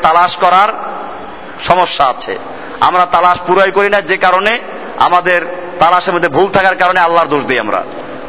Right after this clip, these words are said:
সাদেকিনদের সঙ্গী হও। সাদেকিন কারা? কোরআনে স্পষ্ট বলা আছে,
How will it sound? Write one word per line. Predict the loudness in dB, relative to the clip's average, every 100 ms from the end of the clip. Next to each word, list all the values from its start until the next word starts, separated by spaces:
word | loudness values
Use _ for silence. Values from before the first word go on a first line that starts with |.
| -12 -14 -14 0
সাদেকিনদের | 2 2 0 0 0 0 -2
সঙ্গী | -2 0 2
হও। | 2
সাদেকিন | 0 0 -2 -2
কারা? | 0 2
কোরআনে | 0 0 -2
স্পষ্ট | -2 -2 2
বলা | 2 4
আছে, | 2 -4